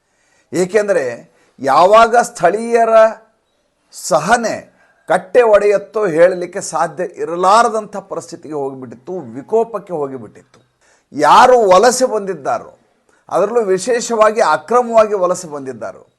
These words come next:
ಯಾರು ನಿರಾಶ್ರಿತರು ಅಂತ ಹೇಳ್ಕೊಂಡು ಬಂದಿದ್ದಾರೋ, ಅವರು ಆ ನಾಡಿನ, ಆ ನೆಲದ ವಿರುದ್ಧವಾಗಿ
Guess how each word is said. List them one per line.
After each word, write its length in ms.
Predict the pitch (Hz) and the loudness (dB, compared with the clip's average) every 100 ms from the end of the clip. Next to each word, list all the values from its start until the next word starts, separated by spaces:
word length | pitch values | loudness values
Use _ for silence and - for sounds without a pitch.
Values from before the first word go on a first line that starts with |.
| _ _ _ _ | _ _ _ _
ಯಾರು 300 | 143 175 220 | 2 4 4
ನಿರಾಶ್ರಿತರು 880 | 220 185 190 240 240 262 254 254 233 | 2 2 4 4 2 -2 -2 0 -2
ಅಂತ 180 | 233 226 | -2 -2
ಹೇಳ್ಕೊಂಡು 440 | 190 190 - 180 | -2 -2 -4 -10
ಬಂದಿದ್ದಾರೋ, 580 | 160 143 135 127 104 73 _ _ _ _ | -12 -12 -10 -10 -10 -16 _ _ _ _
ಅವರು 480 | - 151 214 233 247 - | 0 2 4 2 0 -2
ಆ 460 | - 156 190 240 233 | -2 4 6 6 4
ನಾಡಿನ, 640 | 185 151 165 196 196 202 | 0 -2 2 2 2 -2
ಆ 400 | 208 139 156 190 | -4 -2 2 2
ನೆಲದ 440 | 196 156 175 226 233 | 0 -2 0 0 0
ವಿರುದ್ಧವಾಗಿ 1300 | 180 175 220 175 214 214 196 196 185 175 135 120 113 | -2 -2 -2 -2 -4 0 0 0 -2 -8 -8 -12 -16